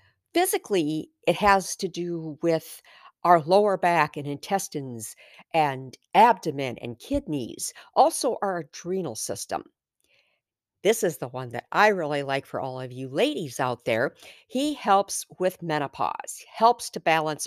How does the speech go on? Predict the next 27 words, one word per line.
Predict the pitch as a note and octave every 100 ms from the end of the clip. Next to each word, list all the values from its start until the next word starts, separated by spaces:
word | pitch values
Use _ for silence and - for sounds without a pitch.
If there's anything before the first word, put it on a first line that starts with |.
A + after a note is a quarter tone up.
| -
our | D#3
hormones. | C#3+ - E3 D3 B2+ D2 -
He, | - F#3+ F3 E3 - - -
he's | G#3 F#3+
got | - G#3 B3 - -
sort | - - A3+ G#3+
of | G3 E3 -
that | F3+ D#3 - _ _ -
feminine | G#3+ F#3+ E3+ C#3+
force | - B2 G#2+ - - -
behind | - D#3+ E3+ C#3+ A#2
him | A#2+ - - _
for | F3 B2
us. | F#2+ - - - _ - - - -
But | C4
then | - A#3 B3
there's | A#3 A3+ -
also | G#3+ A#3 - - A3 G#3+
those | G#3 G3+ G#3
of | G3+
you | F#3 F3+ F#3 F#3
who, | - F3+ E3+ E3+ - - -
um, | E3+ D3+ C3+ B2+ _ _ - _ -
deal | C#3 G3+ F#3
with | D#3 D#3+ -
asthma, | D#3 F#3 - F#3+ G3 _
bronchitis, | - C#3 B2+ - F#3+ F#3 F3+ F#3 -